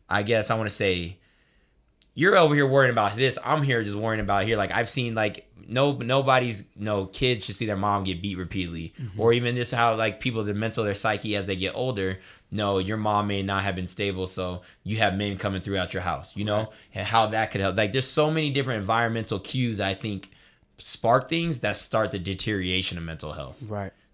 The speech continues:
Speaker 1: That's what I believe. Like, that's, uh, I, I hope that made sense, but
Speaker 2: No,
Speaker 1: that's
Speaker 2: it
Speaker 1: where I,
Speaker 2: definitely
Speaker 1: that's where I feel like I come through with that. That's where, where I stand on our community about
Speaker 2: Mm-hmm.
Speaker 1: it. But, like, when Kanye, his mom died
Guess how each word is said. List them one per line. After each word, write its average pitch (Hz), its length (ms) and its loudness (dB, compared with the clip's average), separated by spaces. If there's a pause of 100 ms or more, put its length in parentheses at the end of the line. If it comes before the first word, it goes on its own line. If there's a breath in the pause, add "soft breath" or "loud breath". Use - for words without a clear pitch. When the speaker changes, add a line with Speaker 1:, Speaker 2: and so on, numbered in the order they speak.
(160)
Speaker 1:
That's 127 240 2
what 95 100 0
I 98 140 4
believe. 78 440 -10
Like, 95 220 -4
that's, 107 380 -2 (420 soft breath)
uh, 78 40 -10 (360)
I, 87 60 -6
I - 40 -4
hope 95 240 -4
that 90 140 0
made 85 180 -4
sense, 85 260 -6
but 82 100 -10
Speaker 2:
No, 214 80 2
Speaker 1:
that's 180 120 8
Speaker 2:
it 101 40 4
Speaker 1:
where 165 80 6
I, 98 40 4
Speaker 2:
definitely 107 160 2
Speaker 1:
that's 120 220 4
where 107 160 2
I 107 180 6
feel 95 200 -4
like 82 200 -6
I 82 80 -6
come 82 200 -10
through 78 180 -12
with 69 120 -16
that. 62 300 -14
That's - 240 0
where, 92 180 -4
where 87 320 -4
I 92 100 2
stand 90 220 -4
on 82 200 -8
our 82 140 -8
community 82 380 -12
about 69 240 -10
Speaker 2:
Mm-hmm. 104 200 -8
Speaker 1:
it. 101 40 -14 (260 loud breath)
But, 110 80 0
like, 104 200 0
when 107 120 -6
Kanye, 113 680 2 (840 soft breath)
his 107 220 -4
mom 123 440 6
died 78 440 0